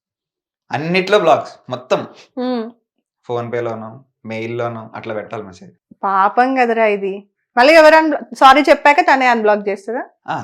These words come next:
Speaker 2: లేదంటే
Speaker 1: అది
Speaker 2: అడుక్కోవాలి అన్‌బ్లాక్ చేయని?
Speaker 1: కోప-, కోపము ఎంతసేపు ఉందో వెంటనే పోతుంది.
Speaker 2: ఓకే. So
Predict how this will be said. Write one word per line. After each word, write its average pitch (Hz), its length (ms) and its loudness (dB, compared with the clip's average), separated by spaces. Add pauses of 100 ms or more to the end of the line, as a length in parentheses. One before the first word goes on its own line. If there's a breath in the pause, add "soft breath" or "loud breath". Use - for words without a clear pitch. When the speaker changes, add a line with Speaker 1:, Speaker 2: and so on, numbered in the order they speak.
Speaker 2:
లేదంటే 254 380 -2
Speaker 1:
అది 226 100 2
Speaker 2:
అడుక్కోవాలి 220 300 6
అన్‌బ్లాక్ 208 400 2
చేయని? 185 320 -6 (100)
Speaker 1:
కోప-, 196 360 -2 (180)
కోపము 196 800 0
ఎంతసేపు 160 420 -4
ఉందో 196 480 -6
వెంటనే 240 320 -4
పోతుంది. 175 320 -12 (520)
Speaker 2:
ఓకే. 220 220 -8 (580)
So 233 80 -2